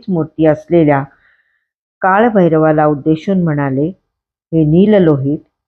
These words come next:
ब्रह्माजी आणि श्रीहरी हे कारण परत्वे निर्माण केले गेलेले माझे स्वरूप आहेत. तू त्यांचा नेहमी आदर कर. तू ब्रह्माजींना शासन केलेस हे जरी खरे असले, तरी तुझ्या हातून ब्रह्महत्येचे पातक घडले आहे.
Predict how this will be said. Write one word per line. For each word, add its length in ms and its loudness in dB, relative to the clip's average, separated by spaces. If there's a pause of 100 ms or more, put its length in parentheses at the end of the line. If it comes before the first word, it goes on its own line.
(300)
ब्रह्माजी 600 0 (120)
आणि 260 -4
श्रीहरी 840 -2
हे 100 0
कारण 480 0
परत्वे 460 -2
निर्माण 460 -2
केले 280 0
गेलेले 420 0
माझे 400 -2
स्वरूप 420 -2
आहेत. 280 -2 (600)
तू 80 4
त्यांचा 400 0
नेहमी 320 0
आदर 380 -2
कर. 220 -10 (640)
तू 120 4
ब्रह्माजींना 760 0
शासन 400 -2
केलेस 460 -4
हे 100 0
जरी 220 0 (100)
खरे 220 2
असले, 400 -2 (400)
तरी 200 4
तुझ्या 340 0
हातून 420 -2
ब्रह्महत्येचे 840 -2
पातक 400 -2
घडले 400 -2
आहे. 320 -2